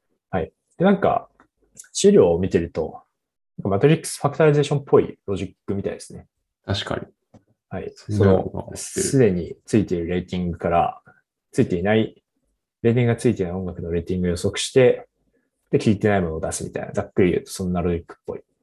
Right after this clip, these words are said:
Speaker 2: うん、うん、うん。
Speaker 1: はい。まあ、マトリックスファクタリゼーションか、を実際用いているのかわかんないですけど、なんかそういうレーティングの予測問題っぽかったですね。
Speaker 2: うん、うん、うん。
Speaker 1: はい。はい。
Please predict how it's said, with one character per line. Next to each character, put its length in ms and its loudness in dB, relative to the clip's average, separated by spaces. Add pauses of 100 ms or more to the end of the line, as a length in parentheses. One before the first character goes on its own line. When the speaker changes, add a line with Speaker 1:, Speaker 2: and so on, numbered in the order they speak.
(200)
Speaker 2:
う 40 0
ん、 40 2
う 20 2
ん、 320 -4
う 60 -8
ん。 200 -10 (560)
Speaker 1:
は 100 -2
い。 140 -10 (580)
ま 80 2
あ、 240 -4 (580)
マ 100 -10
ト 80 4
リ 60 4
ッ 20 -6
ク 60 -12
ス 40 -10
フ 60 0
ァ 40 0
ク 80 -10
タ 100 4
リ 60 4
ゼ 100 6
ー 20 0
シ 100 -2
ョ 40 -4
ン 60 -12
か、 200 -8 (680)
を 340 4
実 100 0
際 180 0
用 80 4
い 20 -6
て 120 2
い 60 2
る 240 -8
の 100 -12
か 360 -8
わ 80 -8
か 80 -4
ん 40 -6
な 60 -10
い 20 -10
で 60 -16
す 100 -14
け 100 -10
ど、 220 -10 (180)
な 80 -2
ん 40 -2
か 40 -14
そ 140 0
う 40 0
い 100 0
う 120 -6 (340)
レ 100 6
ー 80 -4
テ 60 2
ィ 40 4
ン 20 4
グ 60 4
の 80 4
予 120 4
測 240 0
問 200 2
題 120 0
っ 80 -10 (300)
ぽ 80 -20
か 100 -10
っ 100 -16 (120)
た 60 -8
で 60 -6
す 140 -14
ね。 120 -12 (140)
Speaker 2:
う 60 -2
ん、 40 0
う 20 2
ん、 20 0
う 140 -4
ん。 440 -6 (600)
Speaker 1:
は 100 -8
い。 100 -14 (680)
は 120 0
い。 160 -8